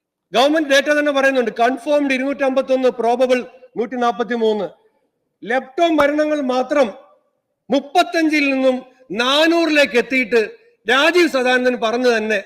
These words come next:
ഞാനും പറയാണ്, സർ, വെറുതെ ഈ ഒന്നാമതാണെന്നുള്ള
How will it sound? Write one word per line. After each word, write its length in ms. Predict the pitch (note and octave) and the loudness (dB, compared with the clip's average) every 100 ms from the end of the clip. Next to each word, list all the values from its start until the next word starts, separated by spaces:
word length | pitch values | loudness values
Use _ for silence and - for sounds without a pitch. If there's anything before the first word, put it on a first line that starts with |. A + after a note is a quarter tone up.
| G3+ | -2
ഞാനും 320 | G#3+ B3 B3+ | 0 0 0
പറയാണ്, 320 | G3 G#3 F#3+ | -2 -2 -2
സർ, 200 | F3 D#3 - _ | -4 -8 -10 _
വെറുതെ 340 | F#3+ C#4+ D#4+ D4 | 2 2 4 2
ഈ 100 | C4 | 2
ഒന്നാമതാണെന്നുള്ള 960 | A3 A3+ B3 C4+ C4 A#3+ A3 A3 G3 | 0 0 2 2 2 2 0 -4 -6